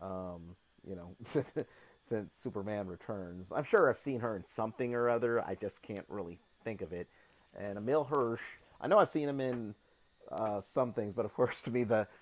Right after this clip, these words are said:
thing that pops out most is Speed Racer, <laughs> which I know is silly. But, uh, yeah, looks very interesting.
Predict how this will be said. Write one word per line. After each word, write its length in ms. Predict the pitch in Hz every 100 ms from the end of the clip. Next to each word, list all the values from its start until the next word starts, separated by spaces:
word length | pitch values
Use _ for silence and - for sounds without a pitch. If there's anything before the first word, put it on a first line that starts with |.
| -
thing 260 | - 123
that 260 | 117 107 -
pops 280 | - 107 -
out 160 | 107
most 220 | 98 104 98
is 80 |
Speed 220 | - 107 95
Racer, 320 | 95 - 104 - - 175 220 -
<laughs> 520 | 208 - - 180 -
which 160 | 123 127
I 80 | 104
know 120 | 104
is 140 | 127 110
silly. 320 | 123 98 98 - - _ _
But, 200 | - 117
uh, 500 | 110 113 113 113 113 123 131 _ -
yeah, 260 | 208 - 101 _ _ _ _ _ _ -
looks 120 | 123
very 200 | 143 143
interesting. 420 | 208 - 117 95